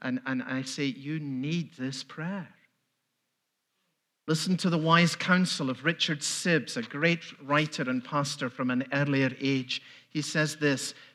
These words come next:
present God to yourself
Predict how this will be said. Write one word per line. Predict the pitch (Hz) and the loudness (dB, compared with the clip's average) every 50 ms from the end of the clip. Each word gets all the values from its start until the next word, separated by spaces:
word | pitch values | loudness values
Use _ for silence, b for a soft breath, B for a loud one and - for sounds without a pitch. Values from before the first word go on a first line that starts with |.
| B _ | B _
present | - - 165 151 139 - - 147 156 175 202 220 226 220 - - - - 156 - | -4 0 0 0 0 0 0 4 6 6 8 6 6 4 0 -8 -10 -10 -16 -6
God | - 190 151 165 180 185 190 196 175 | -2 2 2 4 4 4 2 2 0
to | - - - - 185 | -4 -8 -6 -4 -2
yourself | 185 180 175 175 165 - - - - 165 160 165 165 160 - - - | 0 0 0 0 -2 -2 -6 -4 -2 0 2 2 2 0 -4 -10 -18